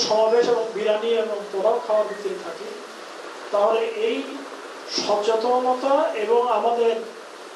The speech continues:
দূরদর্শিতা এবং ঐক্যবদ্ধ প্রয়াস যদি না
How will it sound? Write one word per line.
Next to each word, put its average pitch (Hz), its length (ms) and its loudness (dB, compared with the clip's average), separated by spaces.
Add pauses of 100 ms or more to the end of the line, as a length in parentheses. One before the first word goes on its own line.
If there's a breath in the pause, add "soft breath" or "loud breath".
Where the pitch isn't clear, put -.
(200)
দূরদর্শিতা 240 720 2 (200)
এবং 220 200 0 (880)
ঐক্যবদ্ধ 247 720 2 (240)
প্রয়াস 226 320 4 (100)
যদি 240 140 -2 (100)
না 262 80 2